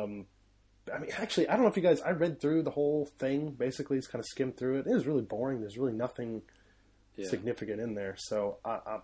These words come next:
Speaker 1: we're
Speaker 2: It's like
Speaker 1: kinda not gonna talk much about it, but one thing that they did say is that the quality of life, uh, you know, the sleep sensor, it's basically, they're, they're really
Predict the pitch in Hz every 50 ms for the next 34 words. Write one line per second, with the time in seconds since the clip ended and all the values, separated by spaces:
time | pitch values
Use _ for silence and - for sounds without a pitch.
0 | - _ _ - 139 139 - - 104 92 92 - - 147 139 131 127 113 110 117
1 | 107 - - 123 - - 123 117 - 113 120 120 117 120 - 165 180 - - 143
2 | 156 151 139 - 139 135 131 120 - 120 110 110 117 104 - - - 120 113 113
3 | 117 110 107 110 - - - - - - - - - - - 123 117 - - -
4 | - - 147 143 143 135 131 127 113 107 113 117 120 120 117 - - - - 107
5 | 104 101 104 104 107 104 104 107 101 - - - 135 120 - - - 110 107 -
6 | - - 110 107 104 104 - - - 190 190 - - - 143 127 120 117 98 -
7 | _ _ _ _ _ - 120 117 113 107 117 110 104 - - 143 151 165 165 151
8 | 135 -